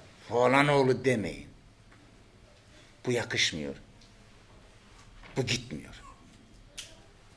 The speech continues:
Belki bizim içimizdeki kötü tabiatımızı, huyumuzu tatmin eder. Aynı duygu sahip olanla bunu paylaşırsın. <laughs> "Ha, ha," der, o da tekrar eder.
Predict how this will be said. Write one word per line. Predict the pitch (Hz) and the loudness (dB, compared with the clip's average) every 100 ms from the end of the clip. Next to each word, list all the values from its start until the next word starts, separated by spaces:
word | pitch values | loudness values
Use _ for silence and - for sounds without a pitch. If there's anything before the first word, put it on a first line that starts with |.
| - - - - - - - 175 | -20 -20 -20 -20 -18 -16 10 12
Belki | 226 - 165 120 | 12 12 4 0
bizim | 123 185 - | 0 -2 0
içimizdeki | - - 123 107 123 123 151 104 - - - - | 0 4 4 4 0 4 6 4 2 -12 -18 -4
kötü | 131 127 - | -2 -2 2
tabiatımızı, | 131 107 110 107 110 104 104 | 2 4 2 2 -2 -4 -2
huyumuzu | 98 185 175 127 160 220 - - - - | 4 6 8 10 10 10 2 -8 -16 -6
tatmin | - 123 - 135 | -2 0 4 8
eder. | 170 208 240 151 - - - - - - - - - - - | 12 12 12 12 0 -14 -16 -16 -16 -20 -20 -20 -18 -16 6
Aynı | 190 240 262 226 160 | 12 12 12 12 8
duygu | 175 170 156 | 6 8 8
sahip | 156 156 156 151 139 | 8 12 12 12 12
olanla | 147 147 139 165 185 | 12 12 12 12 12
bunu | 143 143 | 8 10
paylaşırsın. | 151 156 160 - 190 117 | 12 12 12 8 4 4
<laughs> | |
"Ha, | 113 131 127 | 6 10 10
ha," | 147 196 | 10 8
der, | |
o | 208 190 | 10 12
da | 156 131 | 10 8
tekrar | 113 - 92 82 | 2 0 0 0
eder. | 76 71 | -6 -10